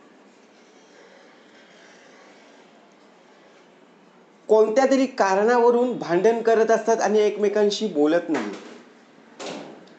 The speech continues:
परंतु थोड्या दिवसानंतर जर पाहायला गेलो काही कालावधीनंतर न बोलणारे माणसं,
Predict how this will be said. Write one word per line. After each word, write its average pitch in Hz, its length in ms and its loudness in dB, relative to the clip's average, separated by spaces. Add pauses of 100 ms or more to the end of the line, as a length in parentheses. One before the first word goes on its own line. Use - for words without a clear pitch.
(380)
परंतु 233 640 2 (3000)
थोड्या 214 320 4
दिवसानंतर 254 760 2
जर 233 140 2
पाहायला 233 500 0
गेलो 196 380 0 (760)
काही 180 220 0
कालावधीनंतर 202 1000 0 (1600)
न 226 300 4
बोलणारे 262 480 4
माणसं, 202 720 2